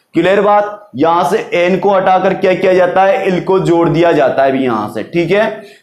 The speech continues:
एन को हटाकर क्या किया जाता है, यहां से इल को जोड़ दिया जाता है। इसके बाद में मैं बात करूंगा सी टू एच सिक्स,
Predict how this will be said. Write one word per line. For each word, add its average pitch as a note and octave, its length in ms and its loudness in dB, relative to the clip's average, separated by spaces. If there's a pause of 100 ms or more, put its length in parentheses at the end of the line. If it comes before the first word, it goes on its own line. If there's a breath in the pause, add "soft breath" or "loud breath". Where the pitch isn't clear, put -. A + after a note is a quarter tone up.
(140)
एन E3+ 240 0
को F3+ 120 0
हटाकर F#3 420 0
क्या F#3 180 0
किया F#3 220 0
जाता F3+ 240 0
है, F#3 100 2
यहां F3+ 220 2
से F#3+ 160 -2
इल E3+ 260 -2
को E3+ 180 0
जोड़ D#3+ 240 2
दिया E3+ 260 2 (240)
जाता B2 340 0
है। F2+ 220 -4 (380 loud breath)
इसके F3 340 -2
बाद F#3+ 260 2
में G3+ 100 2
मैं G3+ 200 2
बात F#3 260 2
करूंगा F#3+ 460 2
सी F#3+ 280 -2
टू G3+ 200 0
एच G3 180 2
सिक्स, F#3+ 460 -2